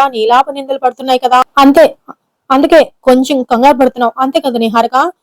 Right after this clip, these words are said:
అని కిట్టు అడుగుతుండగా, "ఆ, అంతే, అంతే" అని నిహారిక అంటుంది. "అవని కూతుర్ని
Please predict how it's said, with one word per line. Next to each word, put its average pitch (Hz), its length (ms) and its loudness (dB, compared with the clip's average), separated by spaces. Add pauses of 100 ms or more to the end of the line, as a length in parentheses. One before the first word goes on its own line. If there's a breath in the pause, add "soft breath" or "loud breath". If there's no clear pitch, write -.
(260)
అని 247 160 0
కిట్టు 240 300 -6
అడుగుతుండగా, 233 580 0 (120)
"ఆ, 302 180 4
అంతే, 262 200 2
అంతే" 262 340 2 (180)
అని 277 200 4
నిహారిక 220 400 2
అంటుంది. 214 400 -2
"అవని 226 200 -4
కూతుర్ని 226 480 -2